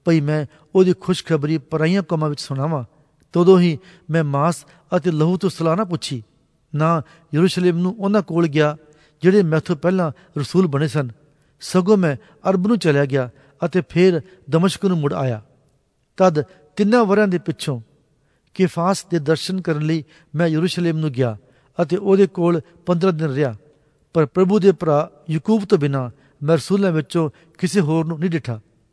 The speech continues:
ਹੁਣ ਜਿਹੜੀਆਂ ਗੱਲਾਂ ਤੁਹਾਨੂੰ ਲਿਖਦਾ ਹਾਂ, ਵੇਖੋ, ਪਰਮੇਸ਼ਰ ਦੇ ਅੱਗੇ ਕਹਿੰਦਾ ਹਾਂ, ਮੈਂ ਝੂਠ ਨਹੀਂ ਬੋਲਦਾ।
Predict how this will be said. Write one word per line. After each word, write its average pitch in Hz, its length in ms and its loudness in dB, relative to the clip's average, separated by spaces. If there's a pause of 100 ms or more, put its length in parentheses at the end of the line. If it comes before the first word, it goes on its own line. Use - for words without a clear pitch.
(500)
ਹੁਣ 170 260 2 (260)
ਜਿਹੜੀਆਂ 190 300 4
ਗੱਲਾਂ 170 360 -2 (200)
ਤੁਹਾਨੂੰ 170 220 0
ਲਿਖਦਾ 147 300 -2
ਹਾਂ, 127 220 -4 (380)
ਵੇਖੋ, 165 420 0 (300)
ਪਰਮੇਸ਼ਰ 185 400 2
ਦੇ 190 180 0
ਅੱਗੇ 160 180 -4
ਕਹਿੰਦਾ 165 320 -2
ਹਾਂ, 135 200 -2 (360)
ਮੈਂ 160 180 0
ਝੂਠ 160 200 -2
ਨਹੀਂ 175 140 0
ਬੋਲਦਾ। 139 380 -4